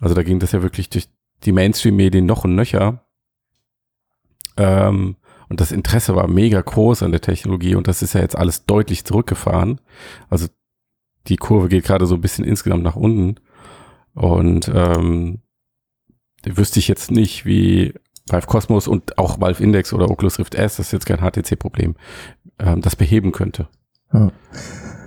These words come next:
Speaker 1: Also bei Quest so ein bisschen, mal sehen, wie nachhaltig das ist, aber bei den P-C-Brillen sehe ich's nicht.
Speaker 2: Ja. Ja, ist ja auch vielleicht in dem Sinne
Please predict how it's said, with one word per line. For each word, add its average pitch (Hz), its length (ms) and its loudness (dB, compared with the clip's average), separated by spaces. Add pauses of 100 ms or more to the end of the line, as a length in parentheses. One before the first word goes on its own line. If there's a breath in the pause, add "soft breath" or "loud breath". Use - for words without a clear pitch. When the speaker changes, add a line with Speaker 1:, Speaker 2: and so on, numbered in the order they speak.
(1400 loud breath)
Speaker 1:
Also 80 160 -2
bei 90 100 2
Quest - 300 -2
so 104 80 2
ein 90 80 2
bisschen, 135 720 0
mal - 280 -2
sehen, 98 160 4
wie 92 80 2
nachhaltig 101 500 0
das - 160 -10
ist, 107 160 -4
aber 87 160 -2
bei 87 80 -4
den 87 140 -2
P-C-Brillen 92 540 -2
sehe 85 120 -4
ich's - 140 -10
nicht. - 320 -10 (500 soft breath)
Speaker 2:
Ja. 110 160 4 (560 loud breath)
Ja, 104 120 4
ist 98 120 0
ja 87 60 2
auch - 120 -6
vielleicht - 340 -2
in 104 60 4
dem 110 120 2
Sinne - 520 2